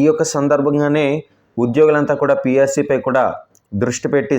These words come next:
సరైన రీతిలో ఉద్యోగుల యొక్క సమస్యలన్నీ కూడా తీర్చాలని, డిమాండ్లు ఏవైతే ఉన్నాయో ఒక్కొక్కటిగా అది తీరుస్తామని ప్రభుత్వం నుంచి కూడా ఒక మంచి వార్త అయితే రావడం జరిగింది. మరి ఈ వీడియో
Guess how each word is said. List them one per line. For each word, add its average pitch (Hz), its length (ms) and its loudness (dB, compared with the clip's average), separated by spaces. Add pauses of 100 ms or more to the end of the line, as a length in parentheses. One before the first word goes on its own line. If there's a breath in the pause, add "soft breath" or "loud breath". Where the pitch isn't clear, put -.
సరైన 139 400 2
రీతిలో 135 300 0 (800 soft breath)
ఉద్యోగుల 139 360 0
యొక్క 139 140 -2 (100)
సమస్యలన్నీ 135 560 -2
కూడా 131 200 0
తీర్చాలని, 135 560 0 (840)
డిమాండ్లు 143 360 2 (120)
ఏవైతే 147 400 2
ఉన్నాయో 135 280 0 (140)
ఒక్కొక్కటిగా 143 560 -2 (200)
అది 113 200 -2
తీరుస్తామని 131 640 -2
ప్రభుత్వం 123 460 -2
నుంచి 123 280 -2
కూడా 127 160 2 (720 soft breath)
ఒక 117 160 -4
మంచి 127 260 -2
వార్త 123 260 0
అయితే 127 200 -2
రావడం 117 300 0
జరిగింది. 120 340 0 (500 loud breath)
మరి 117 180 0
ఈ 127 60 2
వీడియో 156 160 2